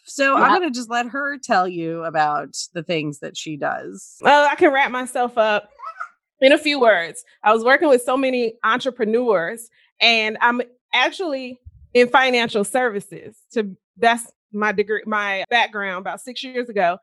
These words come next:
Speaker 3: I got into financial services. Kimberly Winborn L L C is a company that focuses on helping entrepreneurs and individuals, families to make money and to be stewards of it.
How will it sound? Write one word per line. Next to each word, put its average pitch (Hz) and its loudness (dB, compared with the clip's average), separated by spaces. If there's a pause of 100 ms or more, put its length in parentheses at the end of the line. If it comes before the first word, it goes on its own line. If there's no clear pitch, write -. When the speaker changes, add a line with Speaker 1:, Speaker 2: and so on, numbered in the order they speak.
(260)
Speaker 3:
I 196 -2
got 208 4
into 214 -6
financial 202 -8
services. - -10 (340)
Kimberly 277 -2
Winborn 240 4
L 226 4
L 220 -6
C 233 -12
is 214 -4
a 202 -6
company 214 -4
that 202 0
focuses 220 -6
on 196 -2
helping 202 -2
entrepreneurs 190 -2
and 185 -4
individuals, 196 0
families 180 -4 (280)
to 262 2
make 214 0
money 175 -10 (220)
and 208 0
to 247 -2
be 208 -6
stewards 240 0
of 175 -2
it. 165 -12